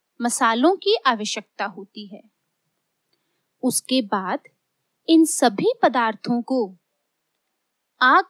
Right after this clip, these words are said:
पर पकाकर हम दाल तैयार करते हैं। इस तरह हमने यह जान लिया है कि विभिन्न-विभिन्न भोजन पदार्थों को बनाने के लिए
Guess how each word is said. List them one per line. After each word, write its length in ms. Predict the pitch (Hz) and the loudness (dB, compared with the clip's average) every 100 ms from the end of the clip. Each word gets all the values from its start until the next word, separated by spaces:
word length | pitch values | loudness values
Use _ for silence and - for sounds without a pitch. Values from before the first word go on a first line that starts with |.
| _ | _
पर 140 | 294 294 | -2 -2
पकाकर 720 | 262 - 214 202 - 220 370 _ _ _ _ _ _ _ _ _ - | -4 -4 -6 -8 -8 -8 -8 _ _ _ _ _ _ _ _ _ -2
हम 300 | 349 415 494 _ _ _ _ | 2 2 -2 _ _ _ _
दाल 460 | 208 220 196 196 403 - _ _ _ _ | -4 -2 -2 -2 -6 -8 _ _ _ _
तैयार 420 | 339 277 247 185 | 2 2 2 -2
करते 380 | 180 196 170 - | -8 -20 -18 -16
हैं। 260 | 185 185 - _ _ _ _ _ 453 | -16 -16 -20 _ _ _ _ _ 0
इस 200 | 508 - | 0 2
तरह 420 | 403 359 359 440 - _ _ _ _ - | 2 2 -2 -4 -10 _ _ _ _ -2
हमने 500 | 269 233 202 214 330 _ _ _ | 0 0 -6 -8 -12 _ _ _
यह 240 | 277 359 440 | -2 0 -2
जान 300 | 294 247 240 | 0 -2 0
लिया 320 | 254 220 202 | -2 -2 -6
है 380 | 196 190 202 359 _ - - - | -8 -8 -10 -10 _ -20 -18 -2
कि 100 | 311 | 0
विभिन्न-विभिन्न 1040 | 262 247 - 370 453 359 277 208 247 311 302 | 0 -2 0 -2 -2 -4 -2 -2 0 0 0
भोजन 440 | 240 233 240 240 | -2 -2 -2 -6
पदार्थों 640 | 226 202 196 196 - 220 220 | -8 -8 -8 -10 -12 -10 -8
को 200 | 226 240 | -4 -2
बनाने 520 | 220 220 190 185 190 | -2 -2 -4 -8 -14
के 220 | 175 196 | -12 -12
लिए 360 | 190 180 190 | -12 -10 -8